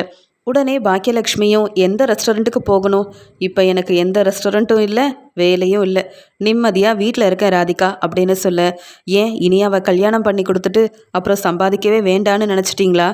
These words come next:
ஆமா, புதுசா ஒரு ரெஸ்டாரண்ட் ஆரம்பிச்சிங்களே, என்னாச்சு பாக்கியான்னு?" கேட்க, நடந்த எல்லாத்தையும் சொல்றாங்க. எங்க சம்மந்தியால வந்த பிரச்சனை, அது மட்டும் இல்லாம இனியாவுக்காக பாக்கியா பொறுமையா எடுத்த முடிவுன்னு ஒவ்வொன்றையும் சொல்லிட்டு இருக்காங்க. இந்த சம்மந்தியை எல்லாரும் நம்புறாங்க.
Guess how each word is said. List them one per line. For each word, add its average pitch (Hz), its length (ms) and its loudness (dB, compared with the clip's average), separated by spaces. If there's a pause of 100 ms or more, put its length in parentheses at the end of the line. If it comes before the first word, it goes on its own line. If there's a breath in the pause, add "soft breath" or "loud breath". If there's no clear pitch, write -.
(380 loud breath)
ஆமா, 220 280 -2
புதுசா 220 360 0
ஒரு 240 180 2
ரெஸ்டாரண்ட் 226 460 0
ஆரம்பிச்சிங்களே, 202 680 0 (400 loud breath)
என்னாச்சு 247 440 0
பாக்கியான்னு?" 190 460 0
கேட்க, 190 460 -2
நடந்த 196 300 -2
எல்லாத்தையும் 185 540 0
சொல்றாங்க. 196 380 0 (500 loud breath)
எங்க 190 180 -4
சம்மந்தியால 190 680 0
வந்த 180 240 0
பிரச்சனை, 180 400 0 (360 loud breath)
அது 185 160 -2
மட்டும் 190 240 0
இல்லாம 190 300 0 (120)
இனியாவுக்காக 196 640 0 (400 loud breath)
பாக்கியா 208 480 -2
பொறுமையா 220 440 0
எடுத்த 185 280 0
முடிவுன்னு 190 500 0
ஒவ்வொன்றையும் 190 560 -2
சொல்லிட்டு 190 360 0
இருக்காங்க. 185 340 0 (380 loud breath)
இந்த 190 440 0
சம்மந்தியை 226 540 0
எல்லாரும் 190 440 2
நம்புறாங்க. 202 440 2